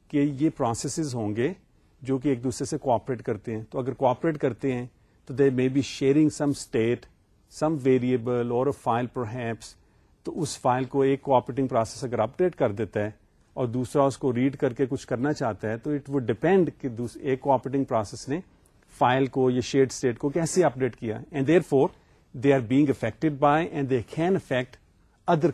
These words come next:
cooperating processes، ٹھیک ہے؟ یہ تو بیسک کانسیپٹ ہو گیا کہ کو-، کوآپریٹنگ پروسیس ہوتا کیا ہے۔ اچھا، اب یہ دیکھ رہے ہیں کہ کوآپریٹنگ پروسیسز کو ہم،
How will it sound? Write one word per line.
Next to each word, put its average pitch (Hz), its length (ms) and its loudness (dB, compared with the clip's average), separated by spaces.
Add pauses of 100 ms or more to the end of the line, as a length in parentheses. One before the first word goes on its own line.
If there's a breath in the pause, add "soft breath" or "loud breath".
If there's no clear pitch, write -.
cooperating 117 460 0
processes، 92 500 -10 (180)
ٹھیک - 200 -20
ہے؟ 143 40 -16 (500 soft breath)
یہ 160 160 8
تو 175 80 6
بیسک 147 560 2
کانسیپٹ 147 420 0
ہو 110 180 0
گیا 131 220 0
کہ 123 200 -4 (120)
کو-، - 260 -4
کوآپریٹنگ 123 440 0
پروسیس 110 400 -2
ہوتا 95 240 -4
کیا 87 180 -12
ہے۔ - 140 -18 (400 soft breath)
اچھا، 143 280 2 (500)
اب 190 120 0
یہ 214 60 4
دیکھ 175 220 2
رہے 220 60 0
ہیں 220 60 -2
کہ 233 80 -4
کوآپریٹنگ 175 560 0
پروسیسز 170 600 -2
کو 151 200 2
ہم، 170 120 0